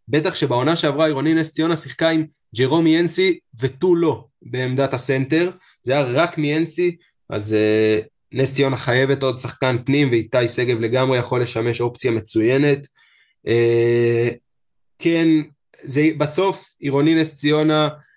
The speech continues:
אה, היא קבוצה שמסורתית הרגילה אותנו לסגל הקצר הזה, אה, וליכולת הגבוהה מאוד של אלעד חסין להביא זרים, אנחנו יודעים.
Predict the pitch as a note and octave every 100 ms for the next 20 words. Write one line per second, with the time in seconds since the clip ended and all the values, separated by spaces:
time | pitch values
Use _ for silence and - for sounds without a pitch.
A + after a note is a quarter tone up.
0 | _ - C3 B2+ B2+ B2+ A#2 - - -
1 | - B2+ E3 D#3+ D3+ D#3 C#3 C#3 C#3 C#3
2 | - C#3 C3+ - C#3 D3 F3 E3 C3+ D#3+
3 | E3+ D#3 C#3+ C#3 C3 - D3+ D#3 D3 C3+
4 | B2 - D#3 D#3 C#3+ D#3+ D#3 _ _ _
5 | _ _ A2+ A2+ A2+ A#2 A2 A#2+ A#2 A#2
6 | A#2 - D3 D3 A#2 A2 G#2+ G2+ G2+ G#2+
7 | A#2 C3+ C#3 B2 C#3+ C#3+ A#2+ A#2 C3+ C3
8 | - C#3 C3 A#2+ G#2+ C3+ B2 B2 A#2 C3+
9 | C3 A#2 A#2+ A2 A2 C#3 D3